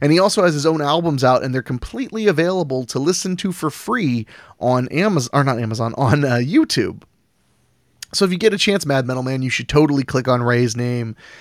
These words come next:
and check out his channel, because he has some really great stuff in there. And I think it, it's right up your alley, because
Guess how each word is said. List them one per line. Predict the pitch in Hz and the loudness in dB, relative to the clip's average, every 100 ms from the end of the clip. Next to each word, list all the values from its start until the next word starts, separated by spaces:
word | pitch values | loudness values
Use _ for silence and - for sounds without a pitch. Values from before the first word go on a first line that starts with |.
| - - | -20 -4
and | 143 135 120 | 2 2 2
check | 147 127 | 0 2
out | 131 120 | 2 4
his | 117 | 0
channel, | - 127 123 117 | 0 0 0 -2
because | 117 123 | -4 -4
he | 113 | -2
has | 123 | -2
some | 117 117 | -2 -4
really | 117 117 | -4 -4
great | 113 113 | -4 -4
stuff | - 123 123 | -4 -6 -4
in | 127 | -4
there. | 123 | -2
And | 127 | 0
I | |
think | 135 208 | 2 2
it, | 185 160 | 2 2
it's | 175 - | 0 0
right | 139 160 175 | 2 4 4
up | 170 | 4
your | 147 131 | 2 2
alley, | 139 139 131 | 2 2 0
because | 120 117 120 113 | -4 -4 -2 -2